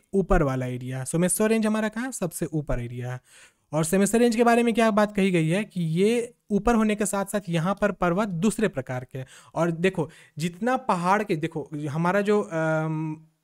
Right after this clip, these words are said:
शिवालिक रेंज के नज़दीक जिस तरीके से जाएगा, तो जैसे जैसे शिवालिक से दूर जाएंगे वैसे वैसे पहाड़ का साइज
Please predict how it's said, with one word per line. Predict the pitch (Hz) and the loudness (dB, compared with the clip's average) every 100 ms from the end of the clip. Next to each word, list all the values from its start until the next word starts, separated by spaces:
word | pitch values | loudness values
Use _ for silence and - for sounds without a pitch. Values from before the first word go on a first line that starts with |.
| _ | _
शिवालिक | - 214 214 269 220 | -2 2 2 2 0
रेंज | 175 170 | -2 0
के | 185 | 0
नज़दीक | 180 165 196 208 | 0 0 -4 -6
जिस | 170 - | -8 -4
तरीके | 190 175 175 | -4 -4 -6
से | 170 135 | -6 -8
जाएगा, | 127 123 185 _ - - - _ | -8 -10 -14 _ -20 -20 -20 _
तो | 208 190 | 4 6
जैसे | 170 185 247 | 6 6 4
जैसे | 247 254 | 2 0
शिवालिक | - 208 190 208 240 | 2 4 6 4 2
से | 247 | 0
दूर | 190 185 233 | 4 4 4
जाएंगे | 208 208 214 | 4 4 4
वैसे | 202 190 214 | 2 2 2
वैसे | 208 202 | 0 -2
पहाड़ | 208 160 156 190 | -2 -2 2 0
का | 190 | 0
साइज | 190 180 202 208 | -4 -2 -4 -6